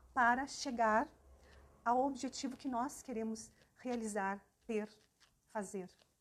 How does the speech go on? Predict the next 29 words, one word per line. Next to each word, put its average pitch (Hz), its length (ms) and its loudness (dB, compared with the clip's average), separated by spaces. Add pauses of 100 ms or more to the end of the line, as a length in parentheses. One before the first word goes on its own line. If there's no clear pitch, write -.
(500)
tá? 170 300 -8 (640)
Bom, 214 200 -2
esse 262 360 -4
era 285 140 0
um 247 180 0
aspecto, 233 540 -8
né, 214 260 -6
que - 160 -12
eu, 196 640 -6 (1000)
que - 120 -10
eu 185 320 -6
queria 190 280 -8 (240)
te 202 240 -8 (440)
co-, 403 100 -14
conversar 208 440 -4
aqui - 160 -10
contigo. 190 600 -10 (1500)
E - 80 -6
como 247 300 -2
diz 226 280 -8
também 214 420 -4
o 208 180 -4
autor, 190 360 -4
o 185 180 -6
Joe 185 160 -6
Dispenza, 185 580 -10
não 185 120 -12
sei 175 220 -16
se 175 260 -16